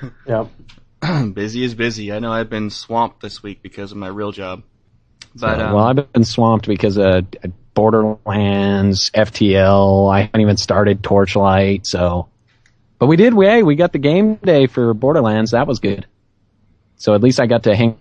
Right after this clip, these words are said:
Speaker 3: out with the network this week, if not in Planetside.
Speaker 1: Yeah, it was fun.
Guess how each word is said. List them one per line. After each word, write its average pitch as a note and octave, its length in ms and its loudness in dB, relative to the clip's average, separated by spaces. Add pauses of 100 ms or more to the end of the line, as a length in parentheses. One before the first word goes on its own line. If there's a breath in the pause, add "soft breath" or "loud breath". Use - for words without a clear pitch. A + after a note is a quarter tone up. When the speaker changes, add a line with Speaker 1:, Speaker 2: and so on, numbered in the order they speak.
Speaker 3:
out A2 160 -2
with G#2 120 -4
the F#2+ 80 -6
network G2+ 440 -2
this F2 220 -6
week, F2+ 240 -10 (180)
if G2 320 -4 (280)
not G2 240 0 (140)
in F2+ 200 -2
Planetside. F#2 600 -4 (420)
Speaker 1:
Yeah, A#2+ 160 -6
it - 20 -4
was A2 140 -8
fun. F#2+ 340 -14